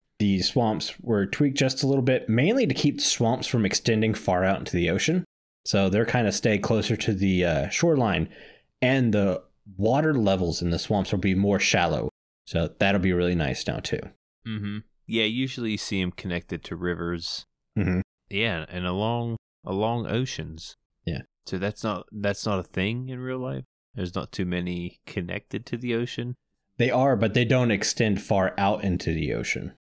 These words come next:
Speaker 2: Oh, okay. That's what they mean.
Speaker 1: Yeah, ocean water kinda takes over.
Speaker 2: Right.
Speaker 1: Pushes the swamp back.
Speaker 2: Makes it more beachy
Speaker 1: Yeah.
Speaker 2: and swampy.
Speaker 1: Plus, I think, I'm trying to remember my time in Florida, like,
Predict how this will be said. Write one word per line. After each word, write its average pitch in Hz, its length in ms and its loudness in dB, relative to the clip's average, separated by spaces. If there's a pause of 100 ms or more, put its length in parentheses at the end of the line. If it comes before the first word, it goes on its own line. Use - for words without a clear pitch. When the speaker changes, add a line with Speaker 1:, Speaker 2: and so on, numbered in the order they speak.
(200)
Speaker 2:
Oh, 107 220 0
okay. 78 300 -6 (360)
That's - 240 -12
what - 100 -14
they 87 120 -12
mean. 76 220 -16 (360)
Speaker 1:
Yeah, 82 180 0 (120)
ocean 131 340 2
water 95 300 2
kinda 87 300 0
takes - 360 -2
over. 80 580 0 (280)
Speaker 2:
Right. 87 340 -12 (340)
Speaker 1:
Pushes 92 280 0
the 80 80 -8
swamp 85 360 -2
back. 80 260 -4 (320)
Speaker 2:
Makes 92 240 -10
it 87 60 -6
more 85 180 -6
beachy 82 580 -6 (280)
Speaker 1:
Yeah. 90 120 0
Speaker 2:
and 85 80 -8
swampy. 82 540 -8 (500)
Speaker 1:
Plus, 151 240 2
I 131 80 2
think, - 440 0 (360)
I'm 101 60 0
trying 127 300 2
to 127 60 2
remember 104 300 2
my 101 160 2
time 95 260 2
in 87 60 2
Florida, 85 360 2
like, 85 400 -2